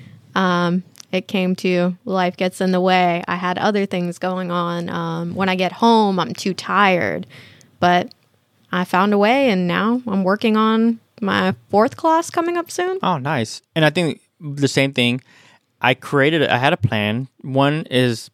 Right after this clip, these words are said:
Speaker 2: probably, like, everybody is listening, is that I wanted to work out more and get in shape. And then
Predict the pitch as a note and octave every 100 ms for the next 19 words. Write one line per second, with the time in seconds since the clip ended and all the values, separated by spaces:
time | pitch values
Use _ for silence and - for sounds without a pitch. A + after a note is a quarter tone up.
0 | - B2 B2+ A#2 G#2+ G2+ - - B2+ B2+
1 | B2 A2+ A2+ A2+ - G#2+ - A2 A2 F2
2 | G#2+ G#2 G2+ G#2 G#2 - G#2+ - B2+ G#2+
3 | G#2 - - - - - _ A2+ A#2 A2
4 | A2 A2 A#2 G#2 G#2+ C3+ - G2+ A2 -
5 | _ _ _ _ _ _ _ - C#3+ B2+
6 | B2+ B2 A#2+ A#2+ A#2+ B2 A#2+ A#2